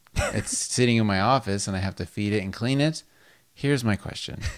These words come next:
Speaker 1: All that horseshit set up <laughs> for a simple question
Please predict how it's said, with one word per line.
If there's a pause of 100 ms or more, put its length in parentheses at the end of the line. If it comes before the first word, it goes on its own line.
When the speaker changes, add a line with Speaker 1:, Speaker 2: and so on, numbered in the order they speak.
(360)
Speaker 1:
All
that
horseshit
set
up
<laughs>
for
a
simple
question